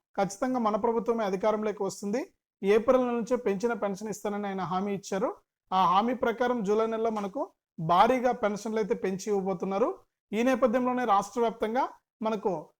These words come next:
ఎవరైతే గత ప్రభుత్వంలో పెన్షన్లు పొందుతూ ఉన్నారో వారి పెన్షన్లన్నీ కూడా వెరిఫికేషన్ అయితే చేయబోతున్నారు అధికారులందరూ కూడా. ఇక వారి పెన్షన్లు అనేది వెరిఫికేషన్ చేసి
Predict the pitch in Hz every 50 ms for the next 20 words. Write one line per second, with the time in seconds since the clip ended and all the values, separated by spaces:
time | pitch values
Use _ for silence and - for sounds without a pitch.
0 | _ - 196 196 196 214 240 262 262 - 277 269 262 214 185 202 196 180 240 226
1 | - 240 233 226 226 233 233 233 233 233 226 233 208 190 202 185 226 226 226 220
2 | 190 202 190 202 202 185 214 208 202 202 202 202 240 285 370 - _ _ _ _
3 | - 190 196 214 226 226 226 - 202 220 220 - 269 269 262 254 254 254 240 254
4 | 247 247 240 185 185 196 208 202 - - 247 233 - 233 226 202 220 208 - 208
5 | 196 190 190 202 180 - 202 202 202 190 175 180 170 - 202 196 196 196 190 190
6 | 190 175 202 202 247 330 - - _ _ _ _ _ - 220 202 233 233 226 220
7 | 214 208 185 - - - 208 220 214 - 277 269 254 254 247 247 240 247 214 196
8 | 185 208 202 233 214 - 247 208 - 226 190 - 214 196 208 - 269 302 359 _